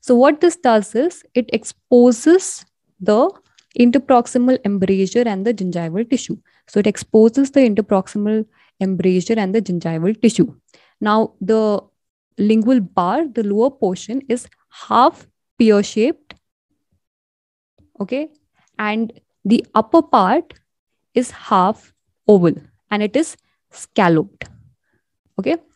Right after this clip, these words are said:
so it's got an upper lingual plate, which is half oval and scalloped, and a lower lingual bar, which is half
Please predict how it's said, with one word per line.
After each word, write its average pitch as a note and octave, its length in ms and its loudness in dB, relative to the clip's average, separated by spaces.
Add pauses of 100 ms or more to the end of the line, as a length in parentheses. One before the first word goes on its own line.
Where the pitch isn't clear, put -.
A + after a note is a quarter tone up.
(100)
so - 140 0
it's G#3+ 160 0
got G#3 420 0 (420)
an G3+ 120 -2
upper G3 240 0
lingual G#3 340 0
plate, A#3 340 -4
which G3 160 -6
is F#3+ 120 -10
half G3 440 -2
oval F#3 360 2
and F#3+ 120 -4
scalloped, F3+ 520 -6
and G3+ 140 -2
a G3+ 40 0
lower F#3+ 320 4
lingual G3 380 0
bar, F#3 300 -6 (340)
which F#3+ 180 -4
is D4 140 -6
half F#3+ 360 -2